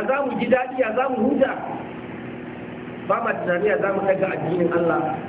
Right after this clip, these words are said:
ya za mu kare kanmu daga dukkan fitintunu, ya za mu bauta wa Allah ma.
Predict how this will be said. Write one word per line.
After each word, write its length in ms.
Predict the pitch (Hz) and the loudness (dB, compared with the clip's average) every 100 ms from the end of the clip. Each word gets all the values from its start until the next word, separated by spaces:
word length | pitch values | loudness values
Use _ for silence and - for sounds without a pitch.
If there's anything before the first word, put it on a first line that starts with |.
| - - | -6 0
ya 160 | 175 | 2
za 160 | 175 226 | 2 2
mu 120 | 208 | 2
kare 360 | 190 208 214 190 | 0 0 0 0
kanmu 320 | 190 202 170 | 0 2 4
daga 200 | 160 165 | 4 4
dukkan 360 | 156 156 - 190 160 | 4 2 2 2 2
fitintunu, 680 | 151 160 151 170 165 - - 123 | 2 2 4 4 4 2 -2 0
ya 180 | 170 208 | 2 4
za 140 | 254 | 2
mu 100 | 262 | 2
bauta 340 | 240 254 - 240 | 4 4 4 2
wa 160 | 233 233 | 2 -2
Allah 240 | 226 220 | -2 0
ma. 180 | 220 | 0